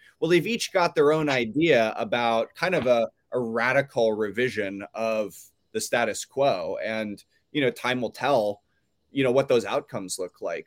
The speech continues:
but it's, it's, it's the process of inquiry. It's the process of asking questions, of being willing to experiment, being willing to go back to the drawing board of diet and lifestyle and family and whatever it is. Like, I,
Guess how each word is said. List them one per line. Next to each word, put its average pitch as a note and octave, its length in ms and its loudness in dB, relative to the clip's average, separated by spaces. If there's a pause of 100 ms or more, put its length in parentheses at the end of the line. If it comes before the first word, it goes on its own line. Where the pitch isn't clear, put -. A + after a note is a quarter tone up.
(120)
but A#2+ 120 0
it's, A#2 280 -4
it's, C3+ 400 -6
it's C#3+ 180 -4
the - 120 -6
process D3 600 -2
of G#2 140 -2
inquiry. G2 480 -6
It's - 120 -8
the - 80 -10
process A#2+ 540 -6
of G#2 100 -8
asking G#2 440 -6
questions, A2 800 -6
of G2+ 140 -10 (340)
being D3 280 4
willing C#3+ 360 4
to B2+ 120 -2
experiment, A2+ 840 -2
being A2 340 -2
willing A#2 440 -2
to G#2+ 280 -2 (320)
go B2+ 140 2
back C3 260 2
to C#3+ 140 -2
the A2 80 0
drawing A2 500 0
board F#2+ 420 -2
of F2+ 200 -8 (400)
diet A#2+ 500 4
and F#2 180 -8
lifestyle G#2+ 840 -2
and F#2+ 200 -8
family A#2 680 -4
and F2+ 240 -12
whatever A2+ 400 0
it G2+ 40 -2
is. G#2+ 440 -2
Like, G2+ 280 -4
I, A#2+ 500 0